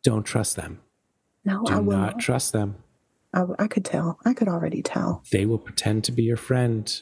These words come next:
Speaker 1: and then you will see their real faces.
Speaker 2: No, I only have one friend in this town, and it's you, Miss Flossie.
Speaker 1: Oh.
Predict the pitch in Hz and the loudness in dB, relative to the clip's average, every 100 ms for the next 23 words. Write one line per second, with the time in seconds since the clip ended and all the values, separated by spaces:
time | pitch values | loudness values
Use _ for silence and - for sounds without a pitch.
0 | - 87 85 104 107 101 98 - 110 101 | -2 0 2 2 2 2 0 2 2 2
1 | 82 76 95 95 90 - - - 92 - | -2 -2 0 0 0 -4 -2 -2 -2 -2
2 | - - _ _ _ - 202 190 180 - | -2 -6 _ _ _ 2 4 4 0 -2
3 | 247 254 277 254 233 202 196 190 190 185 | 0 2 4 2 2 2 2 2 2 2
4 | 180 175 - 175 175 175 - 185 180 170 | 2 0 0 2 2 0 2 2 2 2
5 | - - - 185 - - - - 185 147 | 0 -2 -2 -6 -6 -20 -20 -4 0 2
6 | 139 135 139 | 2 2 0